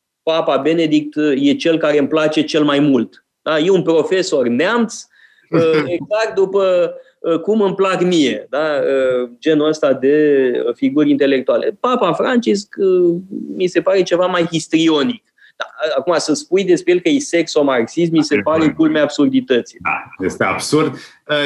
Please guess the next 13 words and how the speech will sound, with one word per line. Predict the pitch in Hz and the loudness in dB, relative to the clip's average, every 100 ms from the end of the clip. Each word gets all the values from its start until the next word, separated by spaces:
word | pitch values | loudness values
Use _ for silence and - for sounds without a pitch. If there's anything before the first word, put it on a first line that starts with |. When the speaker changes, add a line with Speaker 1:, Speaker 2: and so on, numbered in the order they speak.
| 151 | 0
Speaker 2:
E | |
adevărat, | 156 160 165 185 - | 0 -2 -2 -4 -6
chiar | - 156 | -4 -4
și | - 165 | -2 -4
zilele | 143 160 147 | -2 0 0
astea | 151 147 - 117 | 0 -2 -2 -2
avem, | 110 110 117 113 | -2 -2 0 0
uh, | 107 101 98 | 0 -2 0
niște | 104 107 117 | 0 0 0
declarații | 107 101 107 98 98 120 131 - 104 | 0 0 0 -2 0 -2 -2 -2 -4
sau | - 98 | -2 -2
presupuse | 107 - 95 135 131 | -2 -2 -4 -4 -2
declarații | 104 95 92 87 107 120 139 127 | -2 0 -2 -2 -2 -2 0 -2